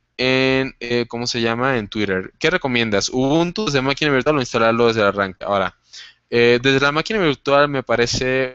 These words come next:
bastante bien. Eh, yo personalmente, cuando utilizo la máquina virtual, utilizo la de Oracle, el VirtualBox. Eh, y básicamente, o sea, es lo mismo. Es decir, la máquina virtual te sirve para...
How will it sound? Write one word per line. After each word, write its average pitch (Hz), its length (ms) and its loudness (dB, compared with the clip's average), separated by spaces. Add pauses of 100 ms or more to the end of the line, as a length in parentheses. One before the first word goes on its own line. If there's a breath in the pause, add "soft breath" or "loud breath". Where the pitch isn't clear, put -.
bastante 113 540 -6
bien. 113 340 -4 (160)
Eh, 104 640 0
yo 127 240 2
personalmente, 120 1120 0
cuando 107 420 -4
utilizo 107 360 -8
la 117 60 0
máquina 117 300 -4
virtual, 117 300 -2
utilizo 110 440 -6
la 107 160 2
de 101 80 4
Oracle, 113 540 2
el 104 60 0
VirtualBox. 117 1120 -4 (100)
Eh, 117 440 4
y 143 340 2
básicamente, 143 680 -2
o - 60 -6
sea, - 180 -8
es 139 120 -6
lo 151 140 -2
mismo. 120 360 -6
Es 107 60 -10
decir, 120 260 -8
la 113 120 0
máquina 135 320 -4
virtual 123 280 -2
te - 100 -14
sirve 123 300 -4
para... 127 480 2